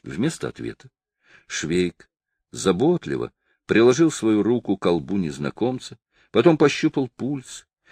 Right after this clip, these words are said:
и, наконец, подведя к маленькому окошечку, попросил его высунуть язык. Всей этой процедуре негодяй не противился, думая, что Швейк объясняется с ним тайными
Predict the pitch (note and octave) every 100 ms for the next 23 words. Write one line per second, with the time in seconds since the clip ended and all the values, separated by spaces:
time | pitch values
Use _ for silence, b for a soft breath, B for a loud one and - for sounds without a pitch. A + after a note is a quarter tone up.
0 | _ - G2 G2+ G2+ A2 G2+ - - _
1 | F#2+ D#2+ E2+ F#2 F#2+ - D2 G2 F#2+ D#2+
2 | - C#2+ - C#2+ - C3+ E3 - - -
3 | A2+ _ _ _ - G2+ - G#2 - D#3+
4 | C#3 G#2 B2+ F#2 G2+ - F2+ F2 - D2
5 | C#2 - - _ _ _ _ _ _ _
6 | _ _ _ _ _ - - D#3+ - E2
7 | - - - D#2 A#1+ D2+ E2 D3 C3 C#2
8 | C#2+ B1+ C2 F#2+ - - B1 C2 G2+ -
9 | C#2 D2+ C#2+ F2+ - C#2 - D2 C3 -
10 | b b b E2 D2+ D#2 C2+ D2 E2+ -
11 | E2+ - F#2 E2+ _ - E2+ E2+ E2+ E2+